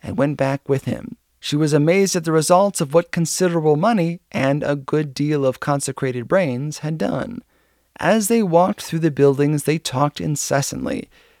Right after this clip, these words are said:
She was the incarnation of vital enthusiasm, and he wondered at the exhibition of it as it bubbled up and sparkled over.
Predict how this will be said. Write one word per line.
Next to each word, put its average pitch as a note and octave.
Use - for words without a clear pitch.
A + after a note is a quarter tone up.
She -
was G3
the G#3
incarnation F#3+
of F3
vital D#3
enthusiasm, D3+
and D3+
he F3+
wondered A3
at G3
the G#3
exhibition F#3+
of B2+
it C#3
as F3
it E3+
bubbled F3
up D#3+
and D#3+
sparkled B2
over. A#2